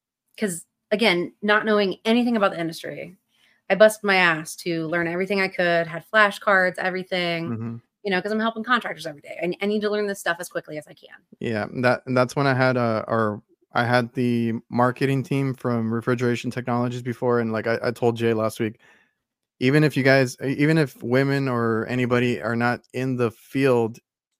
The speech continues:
Speaker 2: but they're dealing with the products, right? You have to talk to contractors, um,
Speaker 1: Mm-hmm.
Speaker 2: and all the techs out
Speaker 1: Mm-hmm.
Speaker 2: there. You need to know your stuff. So you had
Speaker 1: Yeah.
Speaker 2: to basically learn that when you went over there, right?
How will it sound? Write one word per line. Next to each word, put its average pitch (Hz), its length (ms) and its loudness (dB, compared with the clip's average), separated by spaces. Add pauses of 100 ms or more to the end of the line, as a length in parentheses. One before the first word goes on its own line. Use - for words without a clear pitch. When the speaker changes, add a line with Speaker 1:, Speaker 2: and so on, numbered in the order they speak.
Speaker 2:
but 117 240 -2
they're 113 220 4
dealing 123 420 -2
with 110 220 -4
the 107 100 -4
products, 117 580 2
right? 104 160 -2
You 113 120 -4
have 117 160 -4
to 117 80 -12
talk 113 280 -2
to 113 80 -8
contractors, 113 920 -6 (500)
um, 104 440 -4
Speaker 1:
Mm-hmm. 160 200 -8
Speaker 2:
and 113 120 -2
all 113 100 2
the 110 100 0
techs 120 320 0
out 110 120 2
Speaker 1:
Mm-hmm. 87 60 -8
Speaker 2:
there. 110 160 0
You 113 140 0
need 127 160 -2
to - 100 -6
know 117 140 0
your 98 140 -2
stuff. - 380 -4
So 104 320 -6 (580)
you 127 140 2
had 127 160 4
Speaker 1:
Yeah. - 20 -4
Speaker 2:
to 117 240 4 (280)
basically 127 560 4
learn 120 340 2
that 107 380 0
when 113 200 -4
you 107 140 -2
went 107 160 -2
over 117 180 -2
there, 98 180 -8
right? 104 240 -6